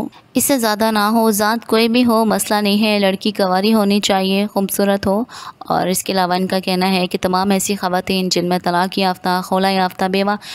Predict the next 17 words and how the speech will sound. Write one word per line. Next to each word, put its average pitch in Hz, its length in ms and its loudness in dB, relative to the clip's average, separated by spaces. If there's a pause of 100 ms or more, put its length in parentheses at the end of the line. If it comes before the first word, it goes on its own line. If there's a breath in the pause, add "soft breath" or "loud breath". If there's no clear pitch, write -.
(300 loud breath)
कोई 277 220 2
भी 285 100 4
ऐसी 233 220 0
लेडी 202 340 2
शादी 202 320 2
करना 202 260 0
चाहती 196 360 0
है, 220 180 2
मैं 208 120 2
उसको 202 260 0
भी 220 140 2
कबूल 202 360 2
करने 190 280 0
के 190 100 -4
लिए 202 140 0
तैयार 185 320 0
हूँ, 226 120 2